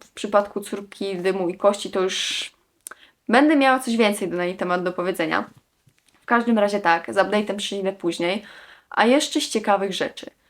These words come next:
Kilka dni temu skończyłam nagrywać innego reading vloga, w którym czytałam książkę Trzy i pół śmierci w Happy Valley. Ym, w tym vlogu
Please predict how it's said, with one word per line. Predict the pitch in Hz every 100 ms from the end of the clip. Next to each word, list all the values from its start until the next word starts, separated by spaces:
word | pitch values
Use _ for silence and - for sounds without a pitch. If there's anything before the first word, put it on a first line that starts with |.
| _ _ -
Kilka | 302 339 349
dni | 262
temu | 247 233 247
skończyłam | 254 226 226 - 226
nagrywać | 220 214 208 208 -
innego | 220 226 254 214
reading | 196 180 202
vloga, | 196 180 185 214
w | 254
którym | - 262 269 269
czytałam | 214 208 208 214 214
książkę | - 202 202 - 202 202 - _ -
Trzy | - 247
i | - 240
pół | 240 214 208
śmierci | - - 202 202 -
w | 208
Happy | - 202 202
Valley. | 180 165 156 170 254 - - -
Ym, | 180 185 190 185 _ _ _ _ _ _ - _
w |
tym | 262 269
vlogu | 269 226 202 196 220 277